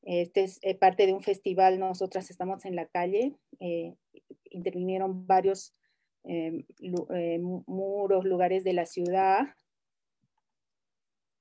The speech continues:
Ahí vamos viendo algunos artes que ven-, que hay, que está en la ciudad. Y esta,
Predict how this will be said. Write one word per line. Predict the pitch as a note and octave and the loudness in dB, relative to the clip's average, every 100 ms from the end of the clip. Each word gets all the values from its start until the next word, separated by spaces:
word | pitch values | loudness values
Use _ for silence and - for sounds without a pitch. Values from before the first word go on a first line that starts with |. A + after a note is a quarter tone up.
| _ - | _ -12
Ahí | F3 F3 | -8 -4
vamos | F3+ F#3 F3+ | -4 -4 -6
viendo | F#3 F3+ F3 - | -6 -2 -2 -4
algunos | F3 E3+ F3+ F#3 F3+ - | -6 -6 -4 -6 -8 -8
artes | F#3 F3+ F3+ F3 F3+ - - _ _ _ _ _ _ _ _ _ _ _ _ _ _ _ _ _ _ _ _ _ _ _ _ _ - | -6 -4 -4 -6 -6 -12 -20 _ _ _ _ _ _ _ _ _ _ _ _ _ _ _ _ _ _ _ _ _ _ _ _ _ -4
que | |
ven-, | F3 F3+ D#3+ G3 - | -2 -2 -4 -8 0
que | F#3+ | 2
hay, | F3 F3+ - | 2 0 -2
que | F#3 | -10
está | - | -4
en | G3 | -2
la | G3 | 0
ciudad. | A3 A3 G#3+ | 4 4 4
Y | B3 A#3 | 4 6
esta, | C4 - D4 C#4 B3+ | 6 4 6 6 4